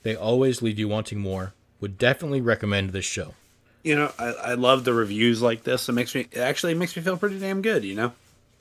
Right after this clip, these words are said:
Speaker 1: Yeah, this one brought a smile to my face. That's one review, and we have another rating on, on Apple. So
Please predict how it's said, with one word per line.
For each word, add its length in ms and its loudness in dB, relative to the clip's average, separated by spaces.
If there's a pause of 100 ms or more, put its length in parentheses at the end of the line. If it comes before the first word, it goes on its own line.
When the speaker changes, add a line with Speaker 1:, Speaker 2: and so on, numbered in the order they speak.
(280)
Speaker 1:
Yeah, 100 -4
this 180 2
one 100 2
brought 160 2
a 40 -6
smile 240 -4
to 80 -10
my 80 -10
face. 380 -8 (280)
That's 220 -4
one 160 6
review, 360 6
and 100 2
we 40 2
have 120 2
another 240 0
rating 460 0 (520)
on, 220 0
on 180 -2
Apple. 240 -2
So 400 -2